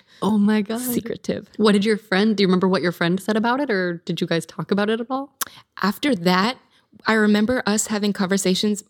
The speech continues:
Speaker 2: as we were going to sleep, 'cause we'd always have sleepovers.
Speaker 1: Mm-hmm.
Speaker 2: It would always be like, "Who would you have sex with?" <laughs> "Robert." <laughs> Um, we were just,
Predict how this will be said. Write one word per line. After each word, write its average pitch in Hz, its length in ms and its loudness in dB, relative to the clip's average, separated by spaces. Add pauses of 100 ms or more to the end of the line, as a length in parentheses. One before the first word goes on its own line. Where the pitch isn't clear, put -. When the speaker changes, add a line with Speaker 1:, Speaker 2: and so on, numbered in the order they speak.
Speaker 2:
as 180 180 0
we 202 80 4
were 190 60 2
going 190 160 0
to 185 60 2
sleep, - 400 -4
'cause 185 140 -2
we'd 180 120 2
always 175 160 0
have 180 100 -4
sleepovers. 185 480 -4
Speaker 1:
Mm-hmm. 208 200 2
Speaker 2:
It 233 100 -2
would 202 120 4
always 190 140 2
be 185 140 -2
like, 170 160 -6 (460)
"Who 240 100 -2
would 247 200 0
you 226 120 2
have 226 160 0
sex - 340 -4
with?" 175 160 -4 (480)
<laughs> - 920 0
"Robert." 196 580 0 (180)
<laughs> 247 140 2 (1200)
Um, 175 420 0 (480)
we 226 200 4
were 196 100 4
just, 180 480 -4